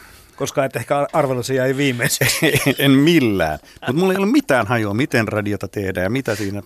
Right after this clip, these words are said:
Speaker 2: puhutaan ja mitä soitetaan. Niin mulla oli hyvin vapaat kädet ainakin. Se oli siinä mielessä, niinku, hyvin luovaa, että me kokeiltiin kaikkea, ei ollut, niinku, väliä.
Speaker 1: Tänä päivänähän puhutaan, niinku,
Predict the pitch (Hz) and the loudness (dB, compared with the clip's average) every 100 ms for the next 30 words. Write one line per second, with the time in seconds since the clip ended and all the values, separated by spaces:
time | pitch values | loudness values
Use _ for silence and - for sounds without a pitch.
0 | - 104 104 - 87 92 123 123 101 - | -8 -6 -6 -6 -6 -4 -4 -4 -6 -4
1 | 98 82 80 - 76 - - - - 123 | -4 -4 -6 -12 -14 -16 -20 -18 -4 -2
2 | 120 180 135 131 - 127 - - 78 - | 0 0 0 -2 -2 -4 -2 -2 -2 -4
3 | - 71 - - - - 135 165 135 190 | -14 -14 -14 -18 -20 -6 -4 -4 -4 -2
4 | 156 143 123 - 135 147 131 _ _ - | 2 2 0 -2 -4 -6 -8 _ _ -4
5 | 139 165 170 117 80 69 62 - - - | -2 -2 0 -2 -2 -4 -8 -18 -20 -16
6 | - - 135 - - 135 104 73 71 - | -10 -6 -6 -8 -6 -4 -2 -4 -8 -12
7 | 73 - 95 113 110 107 104 117 107 73 | -12 -8 -4 -4 -4 -6 -6 -2 -2 -2
8 | - _ _ _ _ - 185 202 175 151 | -10 _ _ _ _ -4 0 2 4 4
9 | 147 143 147 160 147 135 120 127 | 2 0 0 -2 0 0 0 -4